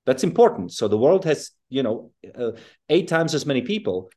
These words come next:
but things are cheaper. So what the hell is going on? And secondly,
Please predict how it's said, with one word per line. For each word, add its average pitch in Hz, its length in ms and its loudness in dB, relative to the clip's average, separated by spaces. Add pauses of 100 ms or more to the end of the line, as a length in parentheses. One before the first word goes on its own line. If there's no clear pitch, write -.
but - 180 2
things 180 220 2
are 151 80 4
cheaper. 196 380 -4
So - 160 -2
what 135 120 2
the 147 60 -2
hell 143 120 4
is 135 100 2
going 131 240 2
on? 147 240 -4 (380)
And 127 160 -6
secondly, 113 720 -2